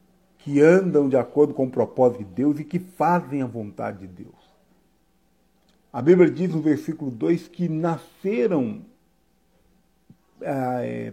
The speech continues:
para Jó, né, ou seja, na casa de Jó nasceram sete filhos e três filhas. Ou seja, Jó, além de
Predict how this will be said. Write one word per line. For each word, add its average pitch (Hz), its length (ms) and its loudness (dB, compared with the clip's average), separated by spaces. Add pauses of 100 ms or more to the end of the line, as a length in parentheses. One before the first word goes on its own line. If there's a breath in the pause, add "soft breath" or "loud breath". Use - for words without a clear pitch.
(120)
para 117 220 -8
Jó, 160 320 4
né, 143 180 -4
ou 135 140 -6
seja, 139 260 -6
na 131 140 -4
casa 135 300 -8
de 113 60 -12
Jó 131 100 -6
nasceram 151 520 -6 (640 loud breath)
sete 180 320 2
filhos 180 640 -2
e 139 60 -12
três 120 320 -8
filhas. 104 280 -16
Ou 165 120 -12
seja, 135 360 -8 (680 soft breath)
Jó, 156 580 2 (320)
além 160 380 2
de 127 360 -2